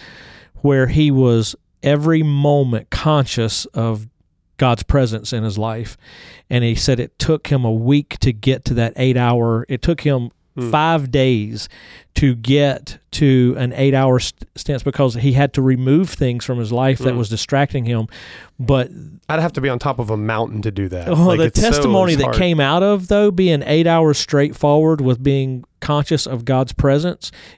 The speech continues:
Speaker 1: and the things that he felt God impressing upon his heart and, and the communion that he had with him, the rest of the book is based on that. And it's, it's amazing, right?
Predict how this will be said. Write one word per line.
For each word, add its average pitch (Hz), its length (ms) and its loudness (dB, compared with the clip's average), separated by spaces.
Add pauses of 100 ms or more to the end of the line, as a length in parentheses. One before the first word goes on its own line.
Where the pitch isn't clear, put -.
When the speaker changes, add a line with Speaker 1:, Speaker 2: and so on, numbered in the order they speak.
Speaker 1:
and 131 200 0
the 123 80 2
things 147 340 0
that 127 80 -4
he 131 120 0
felt 123 280 -2
God 127 400 0
impressing 131 460 -2
upon 127 260 -4
his 120 140 -6
heart 131 280 0
and, 120 200 -8 (100)
and 117 140 -4
the 113 60 -4
communion 131 500 -4
that 113 60 -4
he 107 100 -4
had 117 200 -2
with 139 140 -4
him, 151 240 -4 (380)
the 123 100 0
rest 123 300 0
of - 40 -12
the 127 80 0
book 131 240 0
is 104 140 -6
based - 380 -4
on 107 160 -8
that. 110 240 -10
And 131 160 -4
it's, 131 160 -4
it's 131 180 -2
amazing, 127 540 -2
right? 117 340 -2